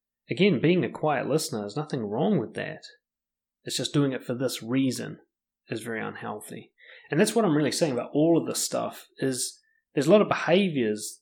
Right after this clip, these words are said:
that could be done for these reasons, and the behavior themse-, the behavior itself is fine, but the reason undermines it. So I can be funny and make someone laugh, that's, that's fine,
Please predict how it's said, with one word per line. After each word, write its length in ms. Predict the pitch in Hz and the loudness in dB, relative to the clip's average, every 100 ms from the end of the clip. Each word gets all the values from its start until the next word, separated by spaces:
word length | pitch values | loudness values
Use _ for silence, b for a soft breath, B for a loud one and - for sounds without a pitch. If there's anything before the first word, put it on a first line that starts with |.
| _ | _
that 180 | 139 131 | -2 -2
could 120 | 127 | -4
be 140 | 120 113 | -6 -2
done 320 | 135 180 202 | 2 4 2
for 140 | - | 0
these 240 | 120 113 113 | -2 -2 -4
reasons, 440 | 113 113 113 110 | -2 -2 -4 -6
and 100 | 117 | -6
the 60 | 113 | -4
behavior 540 | 127 - 185 214 175 | -4 0 2 2 2
themse-, 720 | 131 110 - 170 170 165 143 143 | 0 -4 -2 -2 -2 -8 -14 -10
the 100 | 139 | -4
behavior 400 | 139 175 170 110 | 0 0 0 -2
itself 400 | - 160 165 123 | 0 2 0 -2
is 120 | - | -4
fine, 440 | 170 185 120 87 - b b b _ | 0 2 0 -4 -14 b b b _
but 100 | 127 | -4
the 100 | 131 | -2
reason 420 | 131 180 170 135 | 4 4 4 2
undermines 600 | 123 120 117 147 151 127 | -2 -2 -2 0 0 -2
it. 180 | 127 - _ _ _ _ _ _ _ | -6 -10 _ _ _ _ _ _ _
So 200 | - 165 | 2 6
I 60 | 214 | 6
can 240 | 185 127 | 4 2
be 200 | 160 170 | 2 2
funny 540 | - - 156 170 101 107 | 0 -2 0 2 0 -4
and 80 | |
make 180 | 127 139 | -6 -4
someone 320 | - 135 113 | -4 -2 -2
laugh, 300 | 127 170 139 | 0 0 0
that's, 280 | 151 175 - | 0 0 0
that's 220 | 180 190 | -2 -2
fine, 540 | - 170 190 123 113 | -4 -2 0 -2 -4